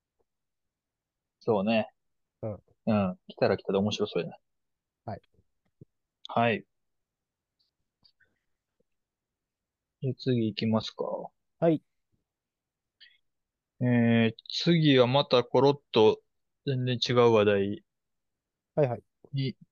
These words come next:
Speaker 1: なるんですが、
Speaker 2: はい。
Speaker 1: えー、今話題の
Speaker 2: はい。
Speaker 1: エーアイ、チャットジーピーティ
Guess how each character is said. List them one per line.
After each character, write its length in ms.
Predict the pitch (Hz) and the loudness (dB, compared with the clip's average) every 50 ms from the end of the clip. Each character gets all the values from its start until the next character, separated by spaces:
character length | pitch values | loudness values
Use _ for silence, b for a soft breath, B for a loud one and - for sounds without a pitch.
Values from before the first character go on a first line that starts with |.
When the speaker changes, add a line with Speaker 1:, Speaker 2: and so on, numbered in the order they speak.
| _ _ _ _ _ _ _ _ - | _ _ _ _ _ _ _ _ -4
Speaker 1:
な 180 | 151 131 123 | -2 0 0
る 120 | 120 120 113 | 0 -2 -4
ん 40 | |
で 60 | 113 101 | -6 -8
す 180 | - - - | -8 -10 -2
が、 220 | 110 117 117 113 - _ _ _ _ _ _ _ _ _ | 0 0 0 0 -2 _ _ _ _ _ _ _ _ _
Speaker 2:
は 120 | - 160 | -4 -4
い。 80 | 151 - _ _ _ B B B B B B _ _ _ | -4 -4 _ _ _ B B B B B B _ _ _
Speaker 1:
え 340 | 120 117 113 110 110 107 107 | -2 0 0 0 2 0 0
ー、 60 | 117 | 0
今 220 | 131 143 160 170 | 0 2 2 4
話 180 | 170 160 143 131 | 4 4 4 4
題 280 | 120 123 120 120 123 | 4 4 4 4 2
の 320 | 123 123 120 120 123 123 127 | 2 2 2 4 4 2 2
Speaker 2:
は 60 | - - _ _ _ _ _ | -2 -8 _ _ _ _ _
い。 60 | - 127 | -6 -2
Speaker 1:
エ 20 | 123 | 2
ー 120 | 131 127 123 | 2 4 2
ア 40 | |
イ、 100 | 110 104 | 2 0
チ 100 | - - | -2 -4
ャ 60 | 147 143 | -6 -6
ッ 80 | 123 - _ _ | -6 -10 _ _
ト 120 | - 147 | 2 2
ジ 280 | 139 127 139 143 147 135 | 2 4 2 2 2 0
ー 60 | 127 _ | 0 _
ピ 200 | 147 143 139 135 | 0 0 0 0
ー 20 | - | -2
テ 80 | - 135 | -2 -2
ィ 140 | 113 101 | -2 -2